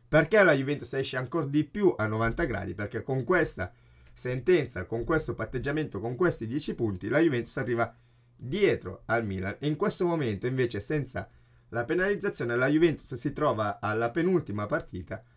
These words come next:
a due punti di vantaggio dal Milan e quindi in Champions League.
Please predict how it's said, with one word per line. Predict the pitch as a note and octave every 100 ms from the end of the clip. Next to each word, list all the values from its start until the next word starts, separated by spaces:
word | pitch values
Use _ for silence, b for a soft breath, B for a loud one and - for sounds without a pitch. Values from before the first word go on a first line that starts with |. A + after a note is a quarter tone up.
| b
a | F3
due | E3 G#3
punti | - G2+ G2 A2
di | A#2+
vantaggio | B2+ A#2+ G2 F2+
dal | F#2 G2+
Milan | F#2 F#2 F2+ -
e | -
quindi | - F#2+ F2+ F2+ - b b -
in | G#2
Champions | F#2+ G2+ F#2+ A2
League. | C#3 B2 -